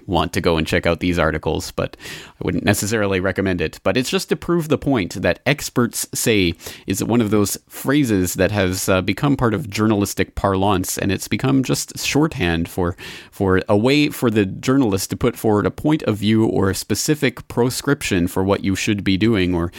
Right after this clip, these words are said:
something you should be thinking without, of course, uh, losing that, that journalistic objectivity that we know all journalists possess, right? Because, because these journalists don't have an angle, they don't have an agenda, they're not presenting you with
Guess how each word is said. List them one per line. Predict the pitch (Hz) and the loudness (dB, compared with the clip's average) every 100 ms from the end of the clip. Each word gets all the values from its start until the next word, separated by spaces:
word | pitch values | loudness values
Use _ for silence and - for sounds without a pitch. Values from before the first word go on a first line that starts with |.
| - | -18
something | - 107 98 95 | -4 -2 0 0
you | 95 | 0
should | - 120 | 0 2
be | 107 | 2
thinking | 95 123 104 85 - - - | 2 0 2 0 -2 -14 -6
without, | - 110 120 - | -2 2 0 0
of | - | -6
course, | - 101 - - _ _ - - | 0 0 0 -8 _ _ -16 -4
uh, | 101 | -4
losing | 95 95 110 151 113 92 | -2 -2 0 0 2 0
that, | 87 87 - - | 0 -2 -6 -12
that | - - 87 | -10 -4 -4
journalistic | - 110 117 104 - 92 - | 0 0 2 0 0 -4 0
objectivity | 87 95 101 98 - 117 113 85 | -2 0 -2 -2 -2 -2 0 0
that | 82 - | -2 -2
we | 90 | 0
know | 101 117 | 2 2
all | 92 117 | 2 2
journalists | 110 107 113 92 87 - - | 0 2 2 2 -2 -4 -10
possess, | - 90 113 147 - - | -6 -2 2 2 -2 -4
right? | 87 101 151 | -2 0 -2
Because, | 92 92 90 - - - | -4 -2 -4 -6 -12 -16
because | - 104 | -2 0
these | 110 165 | 2 0
journalists | - 120 98 92 | 2 2 2 0
don't | 110 101 | 0 2
have | 92 | 0
an | 85 - | -2 -2
angle, | 113 175 104 | 0 2 2
they | 87 | 2
don't | 92 117 | 2 2
have | 104 | 0
an | 87 | 0
agenda, | 82 - 104 147 87 | -2 0 2 2 2
they're | 95 | 0
not | 113 - | 0 -2
presenting | 113 101 117 131 | -4 0 0 2
you | 95 | 0
with | 90 90 | 0 -4